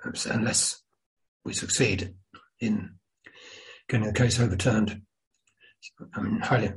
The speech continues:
you can't see the parole board releasing.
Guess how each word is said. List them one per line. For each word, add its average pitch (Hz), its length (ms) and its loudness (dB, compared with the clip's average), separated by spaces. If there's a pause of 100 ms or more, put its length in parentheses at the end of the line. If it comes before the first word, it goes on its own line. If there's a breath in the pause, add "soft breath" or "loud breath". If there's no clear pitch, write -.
(200)
you - 120 -10
can't 120 200 4
see - 100 0
the - 80 -2
parole 117 280 2
board 92 300 -2 (600)
releasing. 92 460 -6